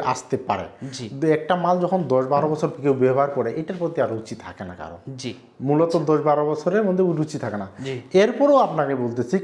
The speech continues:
Speaker 1: কেউ যদি তিন বছর কিংবা চার বছরের মধ্যে
Speaker 2: জি।
Speaker 1: কারো যদি চেয়ার ভেঙে যায় কিংবা সমস্যা হয়, ঘুণে ধরে নষ্ট হয়, আমরা রিপ্লেসমেন্ট দেবো।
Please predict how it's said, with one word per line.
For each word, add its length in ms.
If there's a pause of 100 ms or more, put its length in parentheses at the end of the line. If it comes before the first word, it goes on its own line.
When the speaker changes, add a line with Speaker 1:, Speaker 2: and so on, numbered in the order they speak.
(120)
Speaker 1:
কেউ 220
যদি 420
তিন 360
বছর 340
কিংবা 380
চার 240
বছরের 360
মধ্যে 360 (280)
Speaker 2:
জি। 160
Speaker 1:
কারো 220
যদি 280
চেয়ার 220
ভেঙে 380
যায় 280 (440)
কিংবা 200
সমস্যা 540
হয়, 240
ঘুণে 320
ধরে 200
নষ্ট 380
হয়, 200 (380)
আমরা 240
রিপ্লেসমেন্ট 640
দেবো। 180